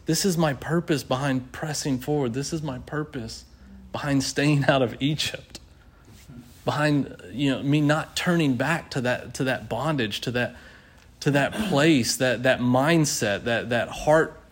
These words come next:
condition where maybe I'm just apathetic. Like, for me, that was it. Like,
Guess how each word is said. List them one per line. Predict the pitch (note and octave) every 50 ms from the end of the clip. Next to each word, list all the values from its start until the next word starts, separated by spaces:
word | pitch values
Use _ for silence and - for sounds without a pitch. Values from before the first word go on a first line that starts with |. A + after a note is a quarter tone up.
| - - - - - - - - -
condition | - D3+ C#3 B2 A#2 C3 C#3 E3 D#3+ - - C3 A#2 G#2+ G#2 G#2+
where | A2+ A#2+ A#2+ A#2+ A#2 A2 G#2+ - - - - - - - - - - - - - - - - -
maybe | C3 C3 C#3+ D3 D#3 D3+ C#3
I'm | C3+ B2+ B2
just | A#2+ B2+ A2+ - - -
apathetic. | A2 A#2 B2 - B2+ - - B2+ C3 C#3 A#2+ F#2+ F#2 - A#2
Like, | A#2 A2+ -
for | - C3+
me, | B2+ C3 D3 D#3+ D3+
that | B2 A#2 A#2 -
was | A#2+ G#2 G2+
it. | A#2 C3 C#3+ - B2
Like, | A2+ A2+ A2 G#2+ G#2